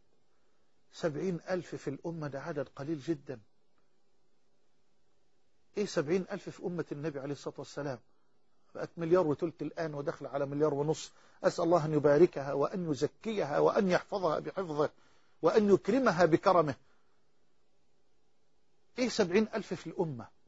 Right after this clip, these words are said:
ده عدد قليل جدًا، جدًا، جدًا. وأنت فاكر إن دي يتعدت على النبي عليه الصلاة والسلام؟ لا والله، ما مرتش على النبي كده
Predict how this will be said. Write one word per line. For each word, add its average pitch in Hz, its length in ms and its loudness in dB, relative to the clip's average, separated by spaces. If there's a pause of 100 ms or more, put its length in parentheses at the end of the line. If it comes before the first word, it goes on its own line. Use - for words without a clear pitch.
ده - 60 -12
عدد 220 260 -6
قليل 196 200 -4
جدًا، 175 360 0
جدًا، 160 420 4
جدًا. 156 440 2 (800)
وأنت 151 200 -12
فاكر 156 320 -4
إن 135 180 -6
دي 170 180 -2
يتعدت 160 480 -4
على 131 140 -4
النبي 170 240 -4
عليه 147 120 -2
الصلاة 175 260 -4
والسلام؟ 180 380 -8 (1200)
لا 143 120 -6
والله، 143 320 -8 (2750)
ما 131 60 -10
مرتش 139 360 -4
على 135 160 -2
النبي 160 240 -6
كده 185 280 -8